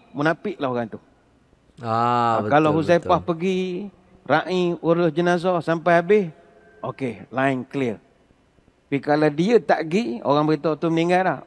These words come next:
Speaker 1: Okey, <laughs> dia buat bodoh. Ah, munafik lah tu. Sampai begitu, Umar Al-Khattab terpaksa buat muslihat begitu. Sampai habis, okey, line clear.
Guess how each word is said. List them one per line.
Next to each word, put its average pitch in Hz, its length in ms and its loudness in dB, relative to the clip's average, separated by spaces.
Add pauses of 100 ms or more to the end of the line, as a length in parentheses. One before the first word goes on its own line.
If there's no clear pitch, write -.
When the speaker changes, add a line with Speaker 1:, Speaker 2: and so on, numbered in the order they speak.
Speaker 1:
Okey, 123 460 -6
<laughs> 165 100 -4
dia 151 80 2
buat 175 160 0
bodoh. 147 580 0 (360)
Ah, - 180 -12
munafik 160 440 2
lah 143 140 -4
tu. 120 120 -10 (140)
Sampai 220 260 4
begitu, 240 360 2 (220)
Umar 190 360 2
Al-Khattab 175 540 2 (420)
terpaksa 160 680 -2
buat 156 420 0 (480)
muslihat 151 560 -4
begitu. 131 320 -8 (720)
Sampai 170 240 0
habis, 185 300 4 (560)
okey, 117 460 -8
line 131 380 -2
clear. 123 320 -4